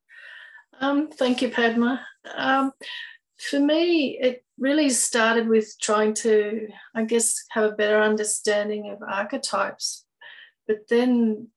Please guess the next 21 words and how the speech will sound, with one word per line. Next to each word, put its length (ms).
through 260
the 140
classes, 640
your 120
group 300
classes, 500
which 200
I've 160
been 160
attending 580
for 360
a 40
few 200
years, 640
I've 160
found 500
that 160
the 80
experiences 880
were 160
evolving 880